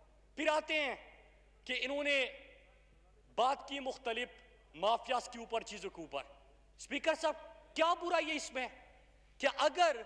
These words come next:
कहीं पे पाकिस्तान के अंदर खामियां, कोताहियां, इदारों के अंदर नुकसानात, खसारे, ये तमाम चीजें स्पीकर साहब आपको नजर आती है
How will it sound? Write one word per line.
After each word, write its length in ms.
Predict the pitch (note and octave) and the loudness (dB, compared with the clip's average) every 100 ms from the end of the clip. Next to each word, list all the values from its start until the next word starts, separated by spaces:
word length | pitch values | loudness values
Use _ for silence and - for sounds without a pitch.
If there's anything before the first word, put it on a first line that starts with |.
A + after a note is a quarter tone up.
| - - - | -14 -20 -2
कहीं 200 | D4 D#4+ | 0 0
पे 120 | D#4+ | -2
पाकिस्तान 640 | D4+ C#4 B3+ C4 - C#4+ D4 | -2 -2 -2 -4 0 0 0
के 120 | D4 | -4
अंदर 320 | C4 C#4+ D4+ | -4 2 2
खामियां, 640 | - - C4+ C#4+ D4+ C4+ G#3+ - - - - - - - | 0 -2 -2 0 2 4 2 -4 -18 -20 -20 -20 -18 -4
कोताहियां, 760 | C4 B3+ C#4 D4+ D4 C#4 G#3 - - - - | -2 2 4 4 4 4 2 -2 -16 -20 -6
इदारों 400 | A#3 F#3+ C#4+ D#4+ | -2 2 4 2
के 120 | - | 0
अंदर 320 | D4 C#4 C#4 D4 | -4 0 2 2
नुकसानात, 840 | C#4+ - C4+ B3 C#4 D4 A3 - - - - - | 0 -2 0 2 4 4 2 -2 -16 -20 -20 -6
खसारे, 560 | - B3 D4 D#4+ D#4+ C4+ F#3+ - - - - | -2 2 4 4 4 2 -2 -6 -20 -10 -2
ये 120 | D4+ | 0
तमाम 340 | D#4+ D4+ D4+ | 2 2 0
चीजें 200 | C#4 C#4+ | -2 -6
स्पीकर 340 | C#4+ C#4+ C#4+ C#4 | -6 -4 -2 0
साहब 220 | D4 C4 | 0 2
आपको 280 | C4+ C4+ B3 | 2 0 -4
नजर 240 | B3+ B3+ | -2 2
आती 260 | B3 B3 C4 | 2 0 0
है 460 | F#3+ D3 - - | 0 -2 -8 -20